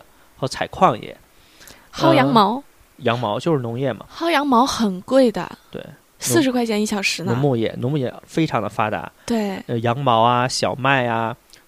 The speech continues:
Speaker 1: 或者是铜矿啊、铀矿啊，都是产自阿德雷德。
Speaker 2: 他们薅的那个羊毛超级快，几乎几十秒就一只就薅完了。
Speaker 1: 对，羊毛特别好，在
Speaker 2: 大家以为，
Speaker 1: 南澳洲。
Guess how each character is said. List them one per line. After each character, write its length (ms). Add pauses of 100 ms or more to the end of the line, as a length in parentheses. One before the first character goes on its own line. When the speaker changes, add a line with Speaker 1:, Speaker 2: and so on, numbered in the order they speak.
(120)
Speaker 1:
或 100
者 80
是 300
铜 280
矿 300
啊、 200
铀 200
矿 320
啊， 180 (120)
都 120
是 220
产 220
自 100
阿 100
德 100
雷 100
德。 200 (220)
Speaker 2:
他 160
们 100
薅 240
的 140
那 100
个 120
羊 160
毛 160
超 280
级 140
快， 400 (140)
几 120
乎 140
几 160
十 140
秒 200
就 60
一 160
只 160
就 100
薅 200
完 180
了。 180 (200)
Speaker 1:
对， 260 (540)
羊 160
毛 160
特 120
别 140
好， 260
在 120
Speaker 2:
大 120
家 160
以 140
为， 140
Speaker 1:
南 80
澳 20
洲。 80